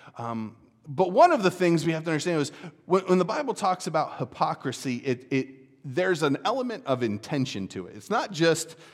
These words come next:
nobody's perfect. It's, "I'm pretending to be perfect. I'm intentionally trying to deceive you about my imperfection or lack thereof." It's hiding the truth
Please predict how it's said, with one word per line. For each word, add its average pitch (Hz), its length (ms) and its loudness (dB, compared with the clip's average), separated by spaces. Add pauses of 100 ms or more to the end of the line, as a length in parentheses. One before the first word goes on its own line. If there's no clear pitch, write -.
(260)
nobody's 156 380 4
perfect. 113 580 -2
It's, 143 340 -2 (260)
"I'm 170 200 6
pretending 160 720 2
to 123 80 0
be 113 160 -4
perfect. 117 420 -2
I'm 135 140 2
intentionally 180 600 2
trying 160 320 0
to 143 100 -8
deceive 175 600 -6
you 101 360 -8 (680)
about 160 500 2
my 127 160 2
imperfection 107 840 -6 (880)
or 92 240 -8 (1080)
lack 104 300 -2
thereof." 85 500 -10 (2500)
It's 139 180 -2
hiding 190 840 4
the 110 120 -4
truth - 720 -6